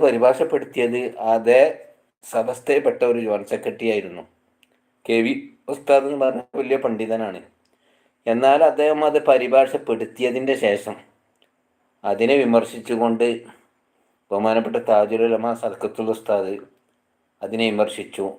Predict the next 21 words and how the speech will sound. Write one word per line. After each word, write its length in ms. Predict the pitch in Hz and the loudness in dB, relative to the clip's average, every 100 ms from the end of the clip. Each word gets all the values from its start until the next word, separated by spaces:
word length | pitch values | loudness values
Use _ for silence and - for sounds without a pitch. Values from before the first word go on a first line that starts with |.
| _ _ _ _ 104 | _ _ _ _ -8
എന്നതുപോലെ 500 | 104 107 104 110 107 - | -4 -2 0 -2 -4 -6
തന്നെ 280 | 104 104 113 - _ _ _ _ _ _ | -6 -6 -8 -10 _ _ _ _ _ _
അന്ന് 300 | 117 117 147 147 | -4 -2 0 0
ജീവിച്ചിരിപ്പുള്ള 680 | 139 135 123 - 120 117 123 123 - | -2 -4 -8 -12 -10 -6 0 0 2
സർവ്വ 340 | 120 113 117 131 135 | 4 4 4 0 0
പണ്ഡിതന്മാരും 680 | 107 104 107 107 107 110 113 | -4 -4 -6 -6 -6 -6 -8
അതിനെ 220 | 101 107 107 | -10 -8 -8
വിമർശിച്ചു. 460 | 98 92 - 90 - - _ _ _ _ _ _ _ _ _ _ _ | -10 -12 -16 -16 -18 -18 _ _ _ _ _ _ _ _ _ _ _
അതോടുകൂടെ 680 | - 113 135 156 151 135 127 - | -2 2 4 4 2 2 2 0
തന്നെ 240 | 123 123 117 | -2 -2 -2
അദ്ദേഹം 260 | 107 117 117 | -2 -4 -2
സമസ്തയിൽ 400 | 110 104 - 117 117 | -4 -6 -4 -2 -2
നിൽക്കുകയും 440 | 101 - - 107 104 98 | -6 -8 -4 -4 -4 -8
ചെയ്തു. 240 | 80 80 - _ _ _ _ _ _ _ _ _ _ | -12 -14 -20 _ _ _ _ _ _ _ _ _ _
അദ്ദേഹം 260 | 113 110 110 | -6 -4 2
പുറത്തു 280 | 110 - 107 | 2 0 -4
പോയവരൊന്നും 540 | 104 104 101 104 101 101 | -2 -2 -2 -4 -6 -8
ചെയ്തിട്ടില്ല. 400 | 101 87 87 85 82 _ _ _ _ _ _ _ - | -8 -8 -14 -18 -20 _ _ _ _ _ _ _ -6
പക്ഷേ 280 | 113 - 156 156 | -4 2 4 6
അത് 120 | 143 147 143 | 4 2 -2
വിമർശനത്തിന് 800 | 143 143 - 151 151 - 160 | -2 -2 -4 -4 -4 -2 0